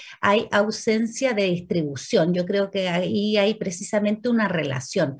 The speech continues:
Eh, por las propias palabras del ministro, eh, siempre, eh, existe mucha, eh, mucho reclamo parte de los, de los agentes políticos, de los diputados, ¿no es cierto?, de los gobernadores, alcaldes,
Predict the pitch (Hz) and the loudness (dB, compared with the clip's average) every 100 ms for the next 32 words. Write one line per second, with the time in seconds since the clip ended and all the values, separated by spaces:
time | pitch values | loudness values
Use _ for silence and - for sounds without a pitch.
0 | - - - - - - 220 214 - 175 | -14 -18 -20 -20 -12 4 6 4 0 -14
1 | - _ - 226 208 269 269 294 269 240 | -18 _ 6 6 8 6 6 6 2 -2
2 | - 226 220 285 311 269 220 208 196 190 | 0 4 8 8 6 2 0 -2 -2 2
3 | 233 - - 220 226 - 208 185 170 - | 0 -2 -4 -2 -2 0 0 0 -2 -6
4 | - - - 339 359 302 220 240 262 - | -8 -10 2 4 4 2 2 4 2 2
5 | 190 180 - 277 262 262 226 254 302 311 | -2 -2 -4 -4 2 4 4 6 4 6
6 | 320 320 - - - - - 220 202 254 | 8 8 6 -2 -18 -20 -2 4 8 8
7 | 269 339 277 320 339 277 220 214 208 220 | 6 4 4 6 6 6 4 2 4 2
8 | 220 262 240 214 208 202 185 190 185 175 | 4 2 4 4 2 0 -2 -2 0 -2
9 | 175 220 220 - 202 240 262 220 196 185 | 0 -2 -2 2 2 4 2 0 2 4
10 | 170 175 180 175 180 226 208 202 196 190 | 4 2 0 0 2 6 6 6 2 -4
11 | 170 196 - 190 185 165 160 143 143 147 | -4 -4 -2 0 2 2 2 2 2 0
12 | 156 165 165 160 160 170 - 185 175 151 | 0 2 0 0 -2 -4 4 4 6 2
13 | 170 170 | 0 -2